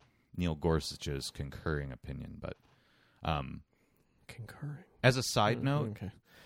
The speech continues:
Speaker 1: well, 'cause, 'cause,
Speaker 2: That's a
Speaker 1: you
Speaker 2: bi-,
Speaker 1: know,
Speaker 2: that's a bitch move.
Speaker 1: there's always a majority and a dissent, but if somebody has a different interpretation but agrees with one side or the other, they often write a concurring opinion
Speaker 2: Oh.
Speaker 1: where they give their diff-,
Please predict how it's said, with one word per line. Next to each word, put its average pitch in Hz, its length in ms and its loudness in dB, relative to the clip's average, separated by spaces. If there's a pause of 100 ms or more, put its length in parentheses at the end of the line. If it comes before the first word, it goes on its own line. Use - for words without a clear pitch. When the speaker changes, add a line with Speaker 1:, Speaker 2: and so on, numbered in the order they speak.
(120)
Speaker 1:
well, 156 140 12
'cause, 175 220 4 (160)
'cause, 147 160 10
Speaker 2:
That's - 20 10
a 156 60 10
Speaker 1:
you 156 40 10
Speaker 2:
bi-, 151 60 12
Speaker 1:
know, 127 240 10
Speaker 2:
that's - 180 2
a 107 40 4
bitch 110 260 2
move. - 220 -8
Speaker 1:
there's 127 240 12
always 147 240 10
a - 20 8
majority 113 420 8
and 101 100 6
a 92 60 8
dissent, 87 640 4
but 95 240 10
if 92 140 6
somebody 110 380 4
has 101 260 4
a 85 140 0
different 90 420 0
interpretation 87 960 2
but 92 140 4
agrees 80 360 -2
with 92 140 -4
one 95 180 6
side 92 260 4
or 90 60 4
the 87 140 2
other, 85 160 6
they 80 160 2
often 78 320 2
write 71 160 -2
a 73 40 -2
concurring 76 540 -2
opinion 67 500 -4
Speaker 2:
Oh. 110 280 0
Speaker 1:
where 92 140 4
they 85 80 4
give 82 240 0
their 85 140 4
diff-, 82 340 2